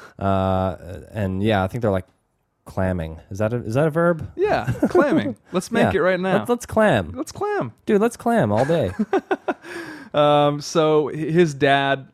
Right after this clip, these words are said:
Speaker 2: you know, hits him and, you know, pushes him in the water, tells him to get up and do his job. So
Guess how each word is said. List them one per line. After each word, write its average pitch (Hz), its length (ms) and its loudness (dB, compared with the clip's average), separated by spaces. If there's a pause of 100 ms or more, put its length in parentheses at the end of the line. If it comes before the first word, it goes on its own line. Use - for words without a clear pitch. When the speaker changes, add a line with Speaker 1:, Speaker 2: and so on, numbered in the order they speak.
(120)
Speaker 2:
you 135 80 -10
know, 117 120 -2
hits 139 300 -4
him 120 380 -4
and, 107 320 -8
you - 100 -12
know, 107 100 -10
pushes 139 380 -4
him 127 120 -6
in 123 60 -6
the 113 80 -4
water, 104 400 -4
tells 113 200 -6
him 107 120 -8
to 107 60 -8
get 104 180 -8
up 101 200 -6
and 107 100 -12
do 104 100 -8
his 101 180 -10
job. 101 440 -6
So 107 240 -8